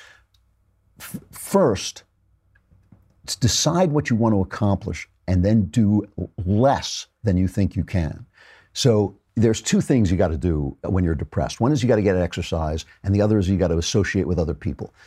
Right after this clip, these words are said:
You gotta do something, be in a book group, be in a church group, go out and feed the homeless with other people, something that's gonna bring you into contact and conversation with other people, and you gotta get exercise. Those are the two things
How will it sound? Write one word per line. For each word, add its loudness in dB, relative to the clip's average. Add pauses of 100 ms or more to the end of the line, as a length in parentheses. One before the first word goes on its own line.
You 0
gotta 2
do 2
something, -2
be -2
in 2
a 0
book 0
group, -4
be 0
in 0
a -2
church -2
group, 0 (300)
go 2
out 2
and -4
feed 0
the 2
homeless 0
with -2
other 2
people, -2
something 0
that's 0
gonna 0
bring 2
you 2
into -2
contact -2
and 0
conversation -2 (200)
with 2
other 0
people, -4
and -4
you 0
gotta 2
get 2
exercise. -6
Those 0
are 0
the 0
two 0
things 0